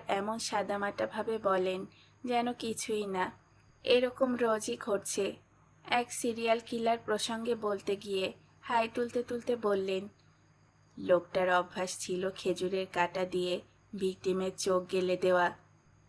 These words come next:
তার বলার ভঙ্গি বলতে বলতে হাই তোলা থেকে শ্রোতাদের ধারণা হবে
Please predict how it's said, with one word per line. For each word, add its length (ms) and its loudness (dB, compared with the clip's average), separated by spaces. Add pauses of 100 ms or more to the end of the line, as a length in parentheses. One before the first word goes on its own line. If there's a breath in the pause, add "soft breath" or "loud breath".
তার 180 4
বলার 460 6
ভঙ্গি 460 -8
বলতে 400 -2
বলতে 320 -2
হাই 380 0
তোলা 260 0
থেকে 440 -4 (280 soft breath)
শ্রোতাদের 580 0
ধারণা 400 -2
হবে 420 0